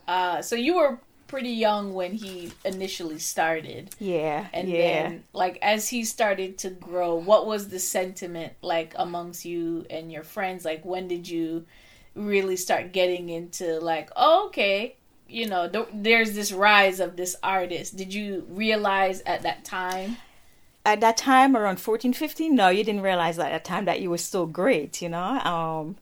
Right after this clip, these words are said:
Speaker 2: as I say, you know, you're listening to other artists, so you didn't realize the greatness of his song,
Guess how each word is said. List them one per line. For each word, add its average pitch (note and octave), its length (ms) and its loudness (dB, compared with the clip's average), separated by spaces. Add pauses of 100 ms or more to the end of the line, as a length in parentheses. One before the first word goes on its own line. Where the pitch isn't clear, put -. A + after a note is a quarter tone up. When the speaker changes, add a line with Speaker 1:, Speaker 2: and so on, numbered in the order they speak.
(540)
Speaker 2:
as G3 160 -2
I G3 40 4
say, F#3 280 -2
you G3 180 -6
know, F#3 60 -2
you're F3+ 180 0
listening B3 240 -2
to G#3 140 2
other F3 160 8
artists, F3 640 0
so G#3 80 0
you F#3+ 180 0
didn't G3+ 180 0
realize E3 560 4
the - 80 -6
greatness F3+ 540 -4
of D#3+ 80 -6
his E3 160 -8
song, D#3+ 500 0